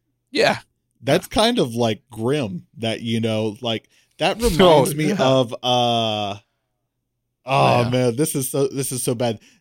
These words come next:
Speaker 2: There was, like, there was one, uh, it was a Lay's commercial where Mister Potato Head comes home to find Missus
Speaker 1: Oh,
Speaker 2: Potato Head
Speaker 1: uh-huh.
Speaker 2: eating Lay-,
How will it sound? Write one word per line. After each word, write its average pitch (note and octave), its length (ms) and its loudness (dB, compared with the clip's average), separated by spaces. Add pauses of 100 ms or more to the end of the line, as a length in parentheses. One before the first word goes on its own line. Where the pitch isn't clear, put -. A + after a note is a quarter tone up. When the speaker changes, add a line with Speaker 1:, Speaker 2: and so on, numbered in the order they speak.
(120)
Speaker 2:
There C4+ 180 0
was, F3+ 220 2
like, D3+ 180 0
there F3 160 0
was D#3 200 0
one, D3 540 -2 (600)
uh, B2 380 0 (800)
it D#3 60 -4
was D#3+ 140 0
a E3 40 2
Lay's F3 320 2
commercial G#2+ 600 -8
where C3+ 160 -4
Mister D3 320 -6
Potato C3+ 460 -2
Head A2+ 220 -4
comes A#2+ 280 -8
home B2 240 -6
to A#2 100 -14
find A#2 300 -4
Missus A2+ 200 0
Speaker 1:
Oh, C#3 260 6
Speaker 2:
Potato A#2 200 2
Head B2+ 180 0
Speaker 1:
uh-huh. A#2 400 2
Speaker 2:
eating D3+ 140 0
Lay-, C3+ 300 2